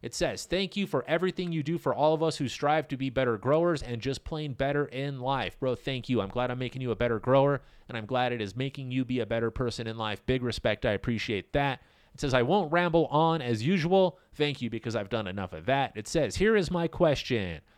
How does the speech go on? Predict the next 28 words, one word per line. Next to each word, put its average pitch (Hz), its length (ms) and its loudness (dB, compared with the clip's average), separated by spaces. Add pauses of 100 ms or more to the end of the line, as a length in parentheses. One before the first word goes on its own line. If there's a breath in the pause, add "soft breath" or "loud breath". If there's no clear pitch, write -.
(280 soft breath)
I 104 80 -6
just 151 260 -2
popped 175 260 -2
a 139 100 0
pack 147 460 -4
of 113 220 -4
strawberry 180 560 2
Starburst, 135 680 4
and 117 100 -4
I 131 80 -2
wanna 170 300 0
know, 170 220 0
in 113 180 -6
your 151 260 4
opinion, 135 580 -2 (440 soft breath)
is 139 180 0
it 151 140 -4
better 135 340 2
to - 160 -10
take 135 260 2
a 110 60 -2
cutting 180 480 0
as 98 140 -6
soon 156 240 -2
as 135 100 -2
I 139 140 2
am 113 100 -2
able 147 420 0